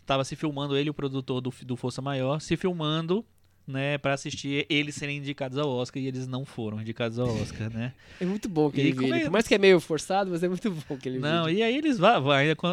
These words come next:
Speaker 1: ainda vazam o, o vídeo disso. Enfim, o
Speaker 2: Palma de Ouro para The Square,
Speaker 1: The Square, então, foi
Speaker 2: do
Speaker 1: um,
Speaker 2: Ruben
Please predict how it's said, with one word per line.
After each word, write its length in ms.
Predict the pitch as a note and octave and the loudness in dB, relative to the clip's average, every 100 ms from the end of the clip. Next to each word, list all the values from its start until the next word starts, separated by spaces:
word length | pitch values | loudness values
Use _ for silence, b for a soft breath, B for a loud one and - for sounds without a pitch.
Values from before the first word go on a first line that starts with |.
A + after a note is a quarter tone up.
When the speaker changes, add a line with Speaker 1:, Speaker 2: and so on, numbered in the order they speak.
| - D#3 | 0 0
Speaker 1:
ainda 200 | F#3+ A#3 | 2 2
vazam 560 | D3 D3+ F3+ C#3 A#2+ A2 | 8 8 8 4 -4 -6
o, 140 | F2 - - _ _ b b b - | -12 -14 -18 _ _ b b b -8
o 80 | |
vídeo 300 | A#2 B2+ B2 | -4 -2 -2
disso. 260 | A2+ G2+ - B B B | -2 -4 -8 B B B
Enfim, 380 | - C4 G#3 D#3+ - | -6 -2 -2 -2 -2
o 680 | G3+ A3 G#3+ G3+ F#3+ F3 E3 | -2 2 2 4 4 4 6
Speaker 2:
Palma 220 | F3+ C#4+ | 6 6
de 120 | A3+ A3 | 6 6
Ouro 180 | G3+ F#3+ | 4 4
para 260 | F3+ E3+ | 4 6
The 100 | F3 | 4
Square, 380 | F#3+ - B3 F4+ - F#3 | 4 4 4 4 -2 0
Speaker 1:
The 100 | G#3+ | 0
Square, 220 | - A#3+ | 4 2
então, 160 | A#3+ B3 | 2 0
foi 160 | F3+ | 6
Speaker 2:
do 40 | F#3+ | 12
Speaker 1:
um, 40 | |
Speaker 2:
Ruben 260 | G#3 G3 F#3 | 12 12 10